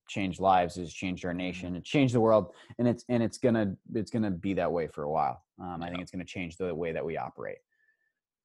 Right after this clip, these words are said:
Speaker 1: But I think regardless of your situation, I don't think this is, um, I don't think this is strict to coronavirus, but y-, you gotta try and find that silver lining,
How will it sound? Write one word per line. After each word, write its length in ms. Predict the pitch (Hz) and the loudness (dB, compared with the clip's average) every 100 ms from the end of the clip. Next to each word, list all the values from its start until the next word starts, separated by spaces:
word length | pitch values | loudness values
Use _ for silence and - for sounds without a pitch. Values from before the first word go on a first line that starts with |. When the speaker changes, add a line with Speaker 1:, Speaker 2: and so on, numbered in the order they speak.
| _ | _
Speaker 1:
But 100 | 107 | -2
I 60 | |
think 300 | 104 127 107 - | 0 0 -2 -4
regardless 720 | 98 101 95 107 117 120 117 | -6 -4 -2 0 2 0 0
of 80 | |
your 80 | 98 | -4
situation, 760 | 92 101 - 95 95 - 85 85 | -4 -8 -4 -2 -2 -4 -8 -6
I 60 | |
don't 160 | 98 95 | -6 -6
think 160 | 98 | -8
this 180 | 98 87 | -8 -10
is, 340 | 85 82 - - _ - | -12 -12 -16 -20 _ -18
um, 500 | 82 78 78 78 78 _ _ _ - - _ _ _ _ _ _ _ _ | -14 -14 -12 -14 -16 _ _ _ -20 -20 _ _ _ _ _ _ _ _
I 40 | |
don't 120 | 107 107 | -4 -4
think 140 | 110 | -4
this 140 | 107 | -6
is 100 | 101 | -6
strict 300 | - 110 101 - | -6 -4 -4 -4
to 60 | |
coronavirus, 840 | 95 95 95 101 85 82 82 82 - | -8 -4 -2 -2 0 0 -2 -6 -6
but 260 | 92 - _ _ _ _ _ _ _ _ _ | -6 -6 _ _ _ _ _ _ _ _ _
y-, 120 | 107 104 | -8 -4
you 160 | 107 | 0
gotta 280 | 104 110 107 | 2 6 6
try 260 | - 107 98 | 4 0 0
and 160 | 90 | 0
find 320 | - 92 90 | 0 0 0
that 160 | 87 78 | -2 -6
silver 320 | - 85 78 | -4 -4 -4
lining, 400 | 76 71 64 69 | -6 -8 -12 -16